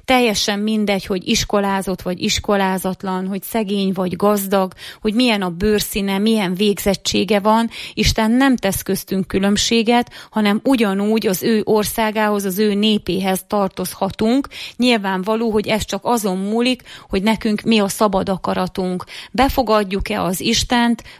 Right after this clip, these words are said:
vagy nem fogadjuk be az Istent. És Isten pedig, higgyétek el, hogy annyira szeret minket, hogy ezt az igenünket, vagy adott esetben a nemünket el tudja fogadni.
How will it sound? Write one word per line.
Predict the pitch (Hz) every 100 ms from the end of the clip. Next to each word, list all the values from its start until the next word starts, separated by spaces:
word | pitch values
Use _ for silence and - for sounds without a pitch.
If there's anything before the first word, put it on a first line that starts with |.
| -
vagy | 208 220 220 -
nem | 208 208 190
fogadjuk | - 190 196 180 185
be | 180 190
az | 180
Istent. | 190 185 - 196 190 185 - - -
És | 202
Isten | - 269 254 254 220
pedig, | 214 196 208 - -
higgyétek | - 285 220 208 202 202 -
el, | 202 208 233 - - -
hogy | 202 196
annyira | 269 277 220 202
szeret | - 214 190 -
minket, | 208 208 202 226 226
hogy | 214 -
ezt | 247 240 -
az | 202
igenünket, | 226 202 226 233 240 233 262 254
vagy | 214 196
adott | - 214 202 -
esetben | 208 - 196 180 202
a |
nemünket | 196 202 208 220 233 233 254 247 -
el | 233 185
tudja | - 196 208
fogadni. | - 202 190 196 190 196